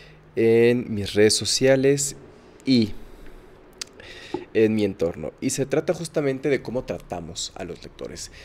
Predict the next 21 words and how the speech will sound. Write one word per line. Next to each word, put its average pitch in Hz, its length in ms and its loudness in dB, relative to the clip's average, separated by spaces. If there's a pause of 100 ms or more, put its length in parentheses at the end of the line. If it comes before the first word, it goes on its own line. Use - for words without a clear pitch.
(240)
Y, 185 320 -2 (600)
a 110 80 -2
ver, 76 120 -6 (2250)
para 127 160 4
los 127 140 2
que 131 80 -4
me 120 100 0
siguen 170 320 2
en 127 80 2
mi 104 80 0
cuenta 107 300 0
de 101 80 2
Instagram, 104 360 0
saben 104 140 -2
que 101 60 -8
estoy 107 180 0
siguiendo 107 540 0
un 107 160 -2
reto 101 200 0
literario. 117 640 0 (380)
Tiene 120 580 4